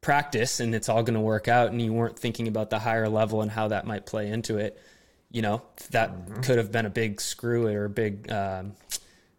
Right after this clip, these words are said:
Speaker 1: what do they say, like a nut in the machine or something like that. It's not the right, not the right term. Um, but ha-, do you s-, like, I guess, talk a little bit about how you see your practice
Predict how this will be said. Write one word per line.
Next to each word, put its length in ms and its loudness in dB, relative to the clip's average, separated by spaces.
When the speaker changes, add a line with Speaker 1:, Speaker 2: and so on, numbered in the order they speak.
Speaker 1:
what 160 -2
do 60 2
they 80 2
say, 180 0
like 160 0
a 80 0
nut 320 -2
in 100 -4
the 80 -2
machine 420 -2
or 100 -2
something 280 -4
like 180 -4
that. 120 -4
It's 140 -6
not 120 -6
the 100 -4
right, 180 -4
not 240 -8
the 80 -10
right 200 -6
term. 320 -4
Um, 360 -4
but 180 2
ha-, 180 -2
do 120 -2
you 200 6
s-, 320 -2
like, 160 2
I 120 4
guess, 380 2
talk 260 2
a 40 4
little 200 6
bit 200 4
about 300 2
how 160 2
you 180 4
see 680 0
your 460 4
practice 880 -2